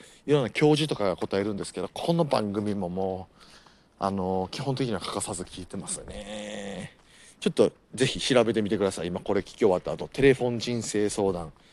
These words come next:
かなり興味深い内容だと思います。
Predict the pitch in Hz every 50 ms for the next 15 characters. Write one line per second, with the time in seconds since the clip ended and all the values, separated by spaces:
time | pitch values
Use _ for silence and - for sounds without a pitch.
0 | _ - _ _ _ - _ - _ _ - - - - 123 123 131 143 151 156
1 | 143 123 107 - - 104 107 104 104 92 107 90 87 85 87 87 90 90 90 85
2 | 82 82 - 85 85 80 80 78 - - - - - _